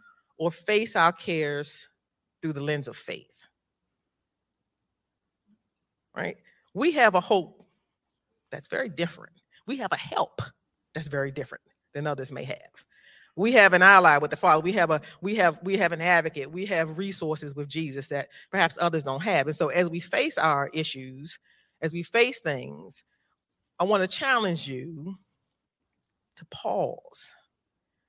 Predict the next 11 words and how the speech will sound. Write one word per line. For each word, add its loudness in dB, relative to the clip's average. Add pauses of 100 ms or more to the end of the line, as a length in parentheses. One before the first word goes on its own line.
(400)
and -10
remember -4
who -8
you -8
are. -10 (1600)
Put -2
on 0
the -2
mind 2
of -6
Christ. -8